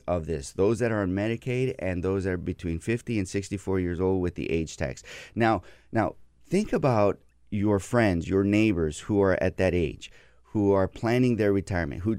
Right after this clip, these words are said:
who aren't even prepared, who don't have enough saving times because they were middle class and they were hurt by the recession, who are struggling to make ends meet, who are worried that now they have grandchildren and their children are having difficult times paying for their grandchildren's school, so they're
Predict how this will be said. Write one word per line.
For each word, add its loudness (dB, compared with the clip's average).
who -2
aren't 0
even -2
prepared, -4
who -2
don't 2
have -2
enough -2
saving -2
times -4
because -4
they 0
were 2
middle 0
class -4
and -6
they -2
were -2
hurt -2
by 0
the -2
recession, -2
who 2
are 2
struggling 0
to -6
make 0
ends 0
meet, -4
who 0
are 4
worried 2
that 2
now 4
they 2
have 0
grandchildren 0
and -2
their 0
children 0
are -2
having -2
difficult -2
times -4
paying -4
for -4
their 0
grandchildren's -2
school, -6
so -6
they're 0